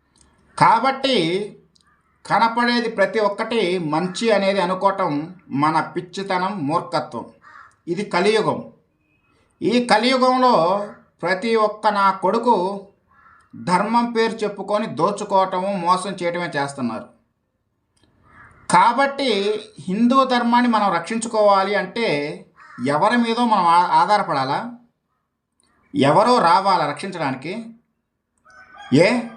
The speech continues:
మన జన్మనిచ్చే తల్లిదండ్రులు మనం రక్షించుకోవట్లేదా? మన పిల్లల్ని మనం రక్షించుకోవట్లేదా? అలాంటిది మన పూర్వీకులు ఆచరించిన మన హిందూ ధర్మాన్ని రక్షించుకోవడం కోసం ఎవరో ఎందుకు రావాలి?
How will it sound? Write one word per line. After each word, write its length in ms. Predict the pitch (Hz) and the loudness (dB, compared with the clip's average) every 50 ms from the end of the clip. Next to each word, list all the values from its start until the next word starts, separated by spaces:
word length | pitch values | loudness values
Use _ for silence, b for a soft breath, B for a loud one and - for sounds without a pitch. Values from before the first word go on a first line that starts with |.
| - - - - - - - - - - - 1077 - - - - - - - - - - | -20 -20 -20 -20 -20 -20 -20 -20 -20 -20 -20 -20 -20 -20 -20 -20 -20 -20 -20 -14 -2 2
మన 140 | 135 147 180 180 | 2 4 4 4
జన్మనిచ్చే 460 | 135 165 170 208 233 240 240 254 247 | 2 2 0 2 0 0 2 0 0
తల్లిదండ్రులు 460 | 247 233 220 220 226 226 220 214 196 | 0 0 0 0 0 0 -2 -2 0
మనం 160 | 180 175 175 175 | 0 2 2 0
రక్షించుకోవట్లేదా? 720 | 170 - 214 208 214 208 196 196 180 165 151 - 139 160 208 - - - - - _ _ _ _ _ _ _ _ _ _ _ _ _ _ b b b b b b | -2 -4 -6 -4 -2 0 0 0 0 0 0 0 0 -2 -4 -6 -10 -16 -18 -20 _ _ _ _ _ _ _ _ _ _ _ _ _ _ b b b b b b
మన 140 | 127 143 160 170 | 2 2 4 2
పిల్లల్ని 360 | 165 - 165 185 226 247 247 | 0 0 0 0 2 4 4
మనం 180 | 240 233 220 190 | 4 4 4 2
రక్షించుకోవట్లేదా? 760 | 170 160 - 208 202 240 202 196 185 175 165 147 127 131 151 196 233 - - - - _ _ _ _ _ _ _ _ _ _ _ _ _ _ _ _ _ _ b b b b b b b b b b - | 0 -2 -4 -6 -8 -2 0 0 0 0 0 0 0 0 -2 -2 -4 -6 -10 -16 -20 _ _ _ _ _ _ _ _ _ _ _ _ _ _ _ _ _ _ b b b b b b b b b b 0
అలాంటిది 600 | 110 131 180 220 254 269 247 285 247 269 247 202 160 160 180 202 226 - - - - _ _ _ _ _ _ _ _ _ _ - | 2 4 6 4 4 2 0 -2 -2 0 0 0 0 0 0 -2 -4 -6 -10 -14 -20 _ _ _ _ _ _ _ _ _ _ -4
మన 240 | 127 147 175 220 233 226 - | -2 0 2 4 2 2 2
పూర్వీకులు 580 | - - 185 226 247 254 254 254 247 247 240 220 | 0 -4 -2 -2 -2 0 -2 -4 -2 0 2 4
ఆచరించిన 520 | 214 214 214 208 226 220 214 208 220 214 208 | 4 4 4 2 -2 -6 -6 -8 -6 -6 -4
మన 180 | 202 196 185 | -4 -2 -4
హిందూ 380 | 160 139 139 160 185 208 220 247 240 | -4 -4 -4 -6 -6 -4 -2 -2 0
ధర్మాన్ని 400 | 226 214 208 208 220 226 226 208 | 0 0 0 0 -2 -4 -2 -4
రక్షించుకోవడం 540 | 196 196 196 - 220 202 208 214 208 196 202 | -4 -6 -6 -8 -10 -8 -4 -4 -4 -4 -2
కోసం 320 | 185 190 190 190 - 208 170 151 156 175 190 - - _ _ _ _ _ _ _ _ _ _ _ _ _ _ _ _ _ - - | -2 -2 -2 -2 -4 -4 -6 -6 -6 -8 -10 -14 -20 _ _ _ _ _ _ _ _ _ _ _ _ _ _ _ _ _ -8 0
ఎవరో 320 | 120 147 - 208 240 262 262 | 2 2 4 4 4 4 4
ఎందుకు 300 | 254 240 240 247 247 240 | 4 2 2 0 2 2
రావాలి? 440 | 233 226 220 220 220 214 214 208 | 2 2 4 2 2 0 0 0